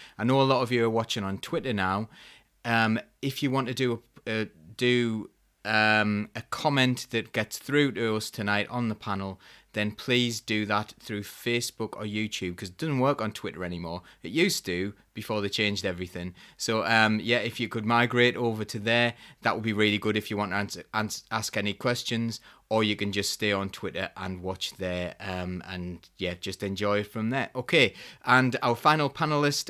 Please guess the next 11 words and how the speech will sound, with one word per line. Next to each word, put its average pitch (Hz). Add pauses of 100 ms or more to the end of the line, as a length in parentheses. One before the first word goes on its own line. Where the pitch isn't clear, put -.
um, 120 (400)
the, 120
the 120
person 120
you 104
kind 127
of 110
probably 127
all 120
here 135
for, 139